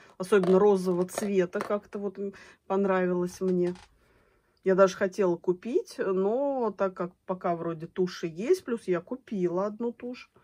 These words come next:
новенькую. Ну, я имею в виду не из корзины. <laughs> Поэтому решила, что Vivienne Sabo потом. За девяносто девять рублей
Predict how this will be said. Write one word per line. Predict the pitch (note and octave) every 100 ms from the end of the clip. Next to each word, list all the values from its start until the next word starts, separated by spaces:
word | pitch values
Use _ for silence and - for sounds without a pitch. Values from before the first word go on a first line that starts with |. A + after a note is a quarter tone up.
| _ _ _ _
новенькую. | A#3 A#3+ A#3 A3+ A3+ A#3 A#3 A#3 _ _ - - _ - - _ _ -
Ну, | F#3
я | F#3 E3
имею | D#3+ D#3+
в |
виду | D#3+ D#3
не | D#3+
из | D#3+
корзины. | - G3 F#3+ D#3+ D#3+ F#3+ - A#3+ - F4+
<laughs> | G4 - - - -
Поэтому | E4+ G#4+ G#4
решила, | F#4 D4+ D#4 D#4+ D#4+
что | - C#4+ D4 - -
Vivienne | A3+ G#3+ B3 E4
Sabo | F4 A3+ G#3 C#4
потом. | B3 A#3+ - D3+ - _ _ _ - _ _ _ _
За | A3+
девяносто | B3 F4 F4 F4 -
девять | G3 A3 G#3 F3+
рублей | G3 G3 G3+ F#3 D#3+ D#3